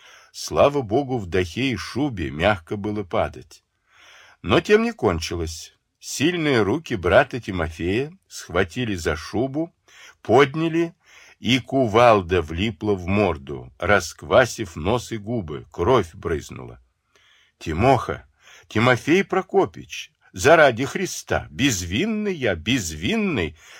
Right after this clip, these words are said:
хлюпал Филимон Прокопьевич, а брат утюжил его молча, без нравоучений. «Господи, Господи!» Ещё одним ударом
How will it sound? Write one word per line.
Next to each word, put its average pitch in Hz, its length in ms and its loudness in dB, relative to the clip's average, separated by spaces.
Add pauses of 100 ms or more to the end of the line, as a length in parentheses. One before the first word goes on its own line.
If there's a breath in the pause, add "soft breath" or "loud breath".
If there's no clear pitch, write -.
хлюпал 110 640 0
Филимон 98 540 0
Прокопьевич, 82 880 -4 (400 loud breath)
а 98 120 6
брат 104 440 4
утюжил 123 680 -2
его 113 280 -2
молча, 104 540 2
без 92 280 -4
нравоучений. 87 960 -4 (240 soft breath)
«Господи, - 720 0
Господи!» - 800 0 (1040 soft breath)
Ещё 131 500 2
одним 120 320 2
ударом 110 480 4